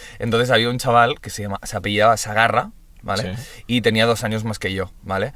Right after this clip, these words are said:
Speaker 1: Le sudaba el nabo completamente la clase, ¿vale?
Speaker 2: Sí. <laughs>
Speaker 1: Y a ve-, un día hablando me dijo,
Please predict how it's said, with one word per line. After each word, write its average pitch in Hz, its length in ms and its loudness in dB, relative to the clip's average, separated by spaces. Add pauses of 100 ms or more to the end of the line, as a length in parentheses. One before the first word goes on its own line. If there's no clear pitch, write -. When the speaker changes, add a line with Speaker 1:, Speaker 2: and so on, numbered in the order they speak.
(280)
Speaker 1:
Le 120 220 2
sudaba 123 480 6
el 117 260 0
nabo 123 260 6
completamente 131 840 4
la 117 140 4
clase, 110 360 0
¿vale? 107 260 2
Speaker 2:
Sí. 120 80 -2 (220)
<laughs> - 220 -8
Speaker 1:
Y 127 180 6
a 120 100 10
ve-, 139 180 4
un 143 140 -2
día 165 320 8
hablando 135 340 6
me 156 80 2
dijo, 107 400 0